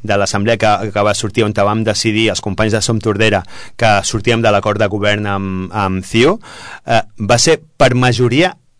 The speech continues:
absoluta, aclaparadora. De, de, de la llista de Som Tordera, de dintre, de les membres de dintre de la llista de Som Tordera,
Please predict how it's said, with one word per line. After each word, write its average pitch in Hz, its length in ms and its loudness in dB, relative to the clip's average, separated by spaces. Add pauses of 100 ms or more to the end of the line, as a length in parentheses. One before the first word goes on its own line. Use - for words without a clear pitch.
(120)
absoluta, 131 840 2
aclaparadora. 123 880 2 (200)
De, 120 260 4
de, 127 180 4 (220)
de 120 180 2 (240)
la 113 100 2
llista 143 280 2
de 160 60 2
Som 143 200 0
Tordera, 113 500 2
de 113 200 0
dintre, 151 340 2
de 117 160 2
les - 160 -2
membres 143 380 2
de 113 120 2
dintre 143 240 0
de 135 60 4
la 120 80 2
llista 117 200 -2
de - 40 0
Som 113 160 -4
Tordera, 123 400 0